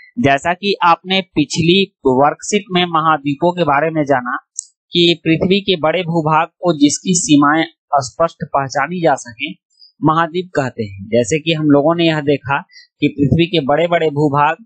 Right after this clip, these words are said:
आप यहाँ देखिए, यहाँ दिए हुए हैं, ये बड़ा भूभाग, ये एशिया है,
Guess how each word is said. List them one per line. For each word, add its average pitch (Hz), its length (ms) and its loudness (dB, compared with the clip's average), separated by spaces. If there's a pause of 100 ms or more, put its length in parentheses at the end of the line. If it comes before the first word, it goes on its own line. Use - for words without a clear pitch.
(160)
आप 117 280 0
यहाँ 127 400 0
देखिए, 151 320 0
यहाँ 147 200 0
दिए 139 240 2
हुए 151 280 0
हैं, 151 200 -6 (380)
ये 139 380 6
बड़ा 135 280 2
भूभाग, 143 420 -2
ये 139 380 2
एशिया 151 340 0
है, 147 260 -2